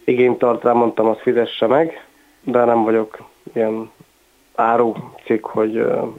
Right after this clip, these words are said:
csak azért, hogy ott legyek, és akkor leadjam magam. De nem vagyok hajlandó elkurvulni senki kedvéért, de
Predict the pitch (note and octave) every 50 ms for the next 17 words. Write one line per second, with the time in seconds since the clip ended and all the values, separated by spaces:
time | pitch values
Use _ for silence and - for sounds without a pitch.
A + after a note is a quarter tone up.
0 | - _ - C#3 C3 - B2+ B2 A2+ A#2 A2 - A2 A2+ A#2 - - - - A#2+
1 | A2 - - - - - - A2 A2+ A2+ A2+ A2+ B2 B2 A#2 - A#2 A2+ A2+ A#2
2 | B2 A#2+ A#2+ B2 B2 B2 A#2 A#2 A2+ G#2+ - A#2 A2+ A2 G#2+ G#2+ G#2+ G#2 G#2 G#2
3 | - B2 B2+ B2+ C3+ C#3+ D3+ D#3 D#3 E3 E3 E3 - - - - - - - _
4 | _ - _ _ _ _ - - C3 B2+ B2 B2 A#2+ A#2+ C3+ C3+ C#3 D3 D#3+ E3
5 | E3+ E3+ E3+ E3+ E3 E3 - - _ _ _ _ _ _ _ _ _ _ _ _
6 | _ _ _ _ _ - - D#3+ E3 D#3+ D#3+ D#3+ D#3+ D#3 D#3+ D#3 D3+ D3+ D#3